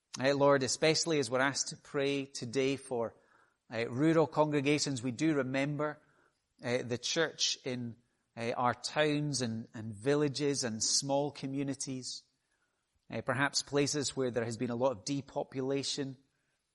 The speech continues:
uh, where there may be issues of, uh, unemployment, uh, perhaps where the church is small and fragile, where it's hard to find, uh, someone who will come and be minister there. Uh, Lord, we ask that you would build up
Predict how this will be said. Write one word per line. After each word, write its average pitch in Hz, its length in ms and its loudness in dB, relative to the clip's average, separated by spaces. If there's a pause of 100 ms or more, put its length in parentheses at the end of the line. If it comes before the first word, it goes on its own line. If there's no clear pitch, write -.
(100)
uh, 123 120 -2
where 120 180 0
there 120 140 -2
may 131 160 0
be 123 260 -4
issues 143 480 0
of, 117 140 -2 (520)
uh, 123 100 -2 (100)
unemployment, 139 920 -2 (420)
uh, 127 80 -4
perhaps 143 440 2
where 143 100 0
the 123 60 -4
church - 380 -4
is 120 120 -4
small 143 460 2
and 113 140 -2
fragile, 143 560 2
where 120 160 0
it's 123 120 -4
hard 139 360 0
to 110 100 -8
find, 131 520 -2 (580)
uh, 113 140 -6
someone 135 400 0
who 110 160 -6
will 104 80 -4
come 139 640 -8
and 110 360 -10
be 110 220 -6
minister 123 600 -6
there. 120 420 -6 (760)
Uh, 135 60 0
Lord, 135 180 4
we 127 120 4
ask 123 260 0
that 139 80 -12
you 127 100 -6
would 104 180 -8
build 117 340 -4
up 113 280 -6